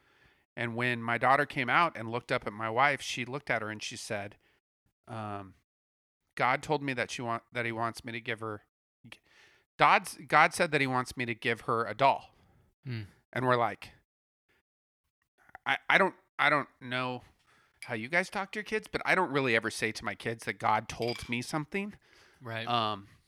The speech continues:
Speaker 1: so she didn't really learn that from modeling from us. Um, and it was pretty adamant and clear. And, you know,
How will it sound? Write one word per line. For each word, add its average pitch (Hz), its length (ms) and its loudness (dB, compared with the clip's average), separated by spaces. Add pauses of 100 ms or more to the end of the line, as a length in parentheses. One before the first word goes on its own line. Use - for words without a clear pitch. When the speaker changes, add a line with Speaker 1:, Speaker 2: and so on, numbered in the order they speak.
(300)
Speaker 1:
so - 200 0
she - 160 -2
didn't 147 160 2
really 135 220 2
learn 120 240 -2
that 117 180 0
from 117 160 -4
modeling 117 460 0
from 107 200 -8
us. 127 440 -4 (760)
Um, 107 440 -8 (180)
and 127 140 -4
it 135 80 -4
was 147 140 -6
pretty 160 240 0
adamant 120 420 4
and 110 140 -14
clear. 123 480 -2 (100)
And, 104 300 -10 (500)
you 117 140 -8
know, 101 180 -8